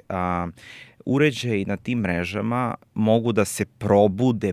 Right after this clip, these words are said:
po potrebi, znači oni su u nekom dubokom sleep modu gde troši izrazito malo, a, električne energije i kada do-, dođe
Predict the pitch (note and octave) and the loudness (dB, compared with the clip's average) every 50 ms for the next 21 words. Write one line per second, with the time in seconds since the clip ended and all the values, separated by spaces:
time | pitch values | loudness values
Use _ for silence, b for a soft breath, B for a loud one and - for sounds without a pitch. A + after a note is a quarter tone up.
0 | - _ - A#2+ A#2 G2+ - _ - F#2+ F2 F2 - - - E2+ - - - G#2+ | -6 _ -2 -2 -2 -2 -2 _ -4 -4 -4 -4 -8 -12 -14 -14 -12 -10 -10 -10
1 | - - G2+ G#2 G2 - - G#2 G#2+ A2 G#2+ - - A2 G#2+ G#2+ G#2+ - - G#2+ | -8 -8 -8 -8 -8 -6 -4 -4 -4 -4 -4 -4 -4 -4 -2 -4 -4 -2 -4 -4
2 | F#2+ F2 G#2 E2+ G2+ G#2+ G#2 - - - F2+ - - - G#2 G2 F2+ - - F2 | -2 -4 -4 0 2 2 2 0 -2 -10 -12 -12 -8 -6 -4 -4 -4 -6 -8 -10
3 | F2 E2+ E2+ - A2+ A2 G#2 G#2+ G2+ F#2+ - - G2+ G2+ G2+ - - G#2+ G#2 G#2 | -10 -8 -8 -6 -6 -4 -2 -2 -2 -2 -2 -4 -4 -4 -4 -4 -6 -6 -4 -4
4 | G#2+ F#2+ F2+ E2 E2 - F2+ F2+ F#2 F2+ F2 E2 B1 - - - _ _ - - | -4 -6 -8 -10 -10 -8 -8 -6 -6 -6 -6 -8 -8 -10 -12 -14 _ _ -16 -14
5 | G2 F#2+ - - - - - - - F2+ F#2+ F#2+ - - - - E2+ F2 F2 F2 | -14 -12 -12 -12 -12 -12 -10 -8 -6 -8 -8 -8 -12 -14 -12 -10 -8 -8 -8 -8
6 | A#2 G2+ A2 C3 E3 E3+ B B B B B B B B B - A2+ G#2+ - - | -4 -2 -2 -2 -2 -2 B B B B B B B B B -8 -8 -6 -4 -4
7 | B2 G#2+ A2 G#2 F#2 F#2 A2+ A2+ A2 - A#2+ G#2+ F#2+ C3 C#3+ D3 A#2+ G2 A2 A2 | -4 -2 -2 -2 0 2 4 4 4 2 0 0 2 4 4 4 2 0 -2 -4
8 | G2+ | -4